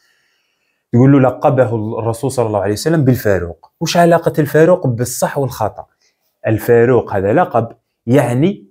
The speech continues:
أن عمر بن الخطاب كان يميز بين الحق والباطل. هنا عبرنا للحق بعلامة الصح وعبرنا للباطل بعلامة الفي.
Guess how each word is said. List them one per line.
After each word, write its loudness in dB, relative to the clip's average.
أن -2
عمر 2
بن -2
الخطاب -4
كان -2
يميز 2
بين 0
الحق -6
والباطل. 0
هنا 2
عبرنا 0
للحق -2
بعلامة 0
الصح -8
وعبرنا -2
للباطل 0
بعلامة 0
الفي. -6